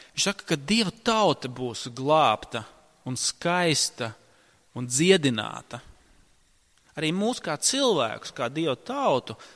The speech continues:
kas tic Kristum, sagaida jauna,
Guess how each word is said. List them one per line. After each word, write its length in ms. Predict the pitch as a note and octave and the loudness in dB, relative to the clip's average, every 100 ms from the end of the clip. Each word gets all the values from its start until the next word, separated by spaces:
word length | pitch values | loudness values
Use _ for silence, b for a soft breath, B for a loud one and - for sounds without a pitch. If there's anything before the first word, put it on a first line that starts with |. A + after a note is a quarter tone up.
| B | B
kas 120 | - | -10
tic 160 | - - - | -8 -10 -6
Kristum, 380 | F#3+ - A2 - b b - | -8 -6 -12 -14 b b -4
sagaida 520 | - F#3+ E3+ C3+ B2+ | -2 -2 -2 -2 -4
jauna, 640 | C#3+ F#3 G3+ G3 D#3+ C3 | -4 -2 0 0 0 -4